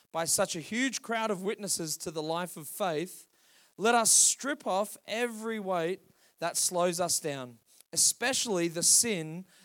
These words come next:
that so easily trips us up." Thanks, Grant.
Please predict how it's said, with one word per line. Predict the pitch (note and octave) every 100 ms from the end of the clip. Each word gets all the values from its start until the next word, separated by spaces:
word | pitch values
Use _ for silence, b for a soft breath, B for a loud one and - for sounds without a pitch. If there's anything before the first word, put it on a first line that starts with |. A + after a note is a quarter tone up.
| b
that | D#3+ D#3+
so | - F3 E3 -
easily | G#3+ B3 F3 D#3 C3+ C#3+ D#3+ b b _
trips | - E3+ -
us | C#3+ -
up." | C3 -
Thanks, | - C3+ -
Grant. | A#2+